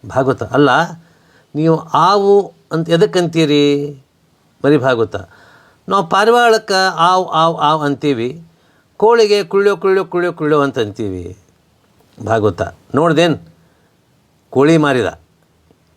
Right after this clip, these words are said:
ಇದು ಹ್ಯಾಂಗ್ ಹೇಳ್ತೈತ್ ಕೇಳು. ಗೊಲ್ಲತಿ, ದೂತೆ, ನಮ್ಮ ದೇಶದಲ್ಲಿ ಆಕಳಿಗೆ ಆವ್ ಎನ್ನುತ್ತೇವೆ, ಆವ ಎನ್ನುತ್ತೇವೆ. ಭಾಗವತ, ಎಮ್ಮಿಗೆ ಏನು ಜಾವ್ ಅಂತೀರೇನೋ?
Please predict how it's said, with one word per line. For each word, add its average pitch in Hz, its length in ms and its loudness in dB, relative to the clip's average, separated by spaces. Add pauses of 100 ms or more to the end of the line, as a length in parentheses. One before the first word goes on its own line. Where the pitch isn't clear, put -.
ಇದು 120 80 -8
ಹ್ಯಾಂಗ್ 143 300 0
ಹೇಳ್ತೈತ್ 139 360 -2
ಕೇಳು. 127 220 0 (840)
ಗೊಲ್ಲತಿ, 110 440 -4 (120)
ದೂತೆ, 120 400 0 (720)
ನಮ್ಮ 107 160 -4
ದೇಶದಲ್ಲಿ 117 840 -2 (400)
ಆಕಳಿಗೆ 117 680 -2 (200)
ಆವ್ 113 340 0
ಎನ್ನುತ್ತೇವೆ, 104 600 -6 (120)
ಆವ 101 400 0 (100)
ಎನ್ನುತ್ತೇವೆ. 98 600 -6 (1600)
ಭಾಗವತ, 156 280 0
ಎಮ್ಮಿಗೆ 202 500 2
ಏನು 190 160 0
ಜಾವ್ 160 300 0
ಅಂತೀರೇನೋ? 156 680 -4